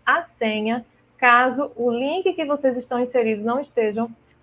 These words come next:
públicos, tá? É muito importante pra que o parecerista possa ter acesso a esse material. E aí, se for uma exigência, né, é, e o parecerista não consiga acessar,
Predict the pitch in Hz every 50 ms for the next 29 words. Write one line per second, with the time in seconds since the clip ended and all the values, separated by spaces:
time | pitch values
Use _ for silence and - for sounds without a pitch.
0 | _ _ _ 277 262 247 196 190 180 - _ 170 175 - _ - 202 214 233 -
1 | 220 220 233 233 240 262 302 294 277 - 294 277 - 262 262 262 262 269 269 -
2 | 262 262 262 262 262 - 247 247 262 247 254 240 240 233 240 240 240 - 240 247
3 | 247 254 247 247 - 240 - - 240 277 320 - - _ _ 240 226 226 226 226
4 | 233 - 294 294 285 _ _ _ _ _ - 247 247 240 233 233 233 240 247 247
5 | 247 247 240 240 262 302 311 240 - - - - _ _ _ _ _ _ _ -
6 | 202 202 196 202 202 208 220 226 - 254 247 - _ 220 208 208 208 202 196 208
7 | 220 202 269 294 269 233 226 214 214 220 233 247 - 302 277 240 220 220 262 -
8 | _ _ _ _ _ _ _ _ _ _ _ _ - 196 196 196 196 196 196 -
9 | 208 208 202 202 202 202 196 202 202 202 202 202 202 190 - 196 196 202 202 202
10 | 208 196 - - 202 202 240 277 277 269 247 247 240 - 208 196 196 196 190 196
11 | - 254 277 277 277 - 240 220 226 247 233